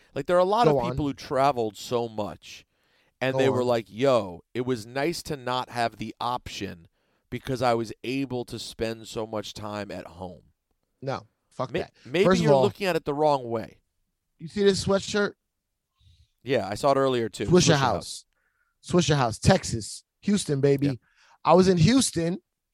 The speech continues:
Speaker 2: and Bun B was at the show.
Speaker 1: Okay.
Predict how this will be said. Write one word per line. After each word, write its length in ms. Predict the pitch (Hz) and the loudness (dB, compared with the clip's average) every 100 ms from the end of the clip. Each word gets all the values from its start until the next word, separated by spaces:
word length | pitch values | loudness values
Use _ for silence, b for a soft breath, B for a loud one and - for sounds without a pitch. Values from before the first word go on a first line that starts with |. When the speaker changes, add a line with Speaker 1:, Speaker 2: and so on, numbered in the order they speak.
| _ _ _ _ _ - | _ _ _ _ _ -8
Speaker 2:
and 600 | 175 170 170 170 165 165 160 | -4 -2 -2 -2 -4 -6 -10
Bun 300 | 151 131 220 | -4 0 2
B 180 | 202 277 | 4 4
was 160 | 233 170 | 6 6
at 160 | 151 | 4
the 60 | 123 | 0
show. 360 | - 135 85 90 - _ _ _ _ - | -6 -6 -8 -12 -20 _ _ _ _ -6
Speaker 1:
Okay. 420 | 110 110 95 127 | -6 -4 -8 -8